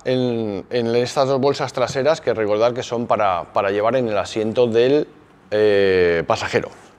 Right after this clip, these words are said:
¿vale? Entonces vamos a empezar por la más pequeña, ¿de acuerdo? Os voy a enseñar lo que es el, el contenido vacío de la bolsa, ¿vale? Esta recuerda también que son,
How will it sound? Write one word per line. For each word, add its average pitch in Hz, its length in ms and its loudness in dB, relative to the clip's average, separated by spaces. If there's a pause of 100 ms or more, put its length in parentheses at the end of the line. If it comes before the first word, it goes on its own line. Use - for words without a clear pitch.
¿vale? 131 280 2 (500)
Entonces 156 200 6
vamos 180 200 6
a - 20 8
empezar 185 260 6
por 160 120 4
la 151 80 6
más 143 140 4
pequeña, 220 520 2 (640)
¿de - 80 0
acuerdo? 143 560 4 (1200)
Os 113 100 2
voy 139 140 6
a 143 60 6
enseñar 131 800 2 (1160)
lo 113 140 2
que 123 140 2
es 127 160 0
el, 113 520 4 (1300)
el 117 100 0
contenido 113 800 2
vacío 107 420 0
de 104 80 2
la 92 100 0
bolsa, 180 480 2
¿vale? 147 300 0
Esta 156 200 0
recuerda 135 680 0 (280)
también 127 340 -2
que 160 120 0
son, 147 340 -2